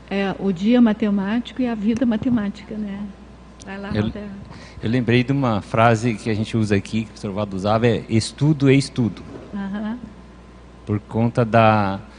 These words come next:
Speaker 2: Quanto mais estuda, mais a gente percebe que a gente não sabe muita coisa, mas e, e existe um efeito que na psicologia o pessoal chama de efeito,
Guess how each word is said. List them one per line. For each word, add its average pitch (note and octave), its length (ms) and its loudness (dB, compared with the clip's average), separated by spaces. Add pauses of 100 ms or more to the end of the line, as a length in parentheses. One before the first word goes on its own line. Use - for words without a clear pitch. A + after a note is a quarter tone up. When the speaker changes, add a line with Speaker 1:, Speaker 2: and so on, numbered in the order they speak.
(480)
Speaker 2:
Quanto B2+ 260 -2
mais D3+ 500 6
estuda, E3+ 640 0
mais D3 300 4
a D3+ 60 0
gente D3 200 -6
percebe C#3 960 2 (680)
que - 80 -6
a - 20 0
gente G2+ 160 -6
não A#2 120 -2
sabe A#2 440 0
muita A2+ 300 -4
coisa, A2 460 0
mas G#2 260 -4
e, B2 140 -2
e A#2+ 260 2
existe C3 300 0
um - 20 4
efeito C3 600 0
que A#2+ 100 -6
na A2 120 0
psicologia G#2+ 520 -4
o A2 60 -6
pessoal A2 340 -8
chama A2+ 340 -6
de G#2+ 140 -4
efeito, G#2 680 -4